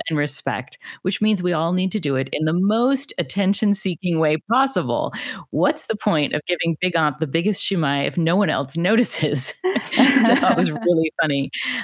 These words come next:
Speaker 1: But how do you think about writing for an audience, and how do you decide what needs explaining?
Speaker 2: Oh, that's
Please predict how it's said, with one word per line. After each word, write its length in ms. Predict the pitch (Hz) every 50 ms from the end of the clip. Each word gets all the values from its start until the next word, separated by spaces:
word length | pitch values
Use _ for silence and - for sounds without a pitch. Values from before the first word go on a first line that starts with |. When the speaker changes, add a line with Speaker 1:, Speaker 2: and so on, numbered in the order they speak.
| - _
Speaker 1:
But 220 | - 285 277 - - -
how 260 | - - - 320 359
do 80 | 392 427
you 400 | 403 359 330 311 277 262 - - _ _ _ _ - -
think 320 | - - 277 262 262 -
about 360 | 240 180 175 147 151 143 - 160
writing 360 | 170 165 170 170 165 160 160
for 160 | - - 165
an 120 | 156 147
audience, 800 | - - 135 147 151 156 143 117 92 82 - - - - - - - _ _ _
and 300 | - 175 170 170 165 - - _
how 240 | - - - 220 220 220
do 60 | 220
you 120 | 214 214
decide 580 | 180 175 170 - - 175 170 175 170 160 143 135 _ _ -
what 160 | 151 - -
needs 200 | 156 151 139 131 131
explaining? 680 | - - - - - 156 151 143 - - - - 127 - _ _ _ _ _ _ _ _ _ _ _ _ _ _ _ _ _ _ _ _ - 269
Speaker 2:
Oh, 400 | 269 269 269 269 254 254 262 247 254 254 247
that's 240 | 254 254 269 302